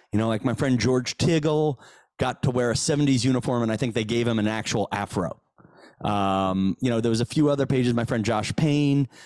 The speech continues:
who, uh, actually oversaw the program for a while and wound up working at, uh, Saturday Night Live,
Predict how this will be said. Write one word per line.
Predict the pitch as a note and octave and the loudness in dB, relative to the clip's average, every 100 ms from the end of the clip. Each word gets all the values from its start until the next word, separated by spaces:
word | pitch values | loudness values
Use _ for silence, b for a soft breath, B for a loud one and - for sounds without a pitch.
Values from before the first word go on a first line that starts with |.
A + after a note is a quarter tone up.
| B | B
who, | - C3 B2+ B2 B2 | 0 4 4 4 4
uh, | G#2+ A#2 A2 - | 2 2 0 -2
actually | A2+ B2 | -2 0
oversaw | A2 G#2+ - A#2 | 0 0 0 -2
the | A2 | -2
program | - A#2+ A#2+ A#2 | -2 -2 0 0
for | B2 | 0
a | A2 | 0
while | A2+ A2 | 0 0
and | G#2 | 0
wound | G#2+ G#2+ | 0 -2
up | A2 | -2
working | A2 B2+ A2+ | -2 -2 -2
at, | G#2+ | 0
uh, | G#2 G#2+ G#2+ G#2+ G#2+ G#2 | 0 2 2 2 0 0
Saturday | - G#2+ G#2+ | -2 -2 -2
Night | G#2+ G#2 G#2 | -2 -4 -4
Live, | A2 | -4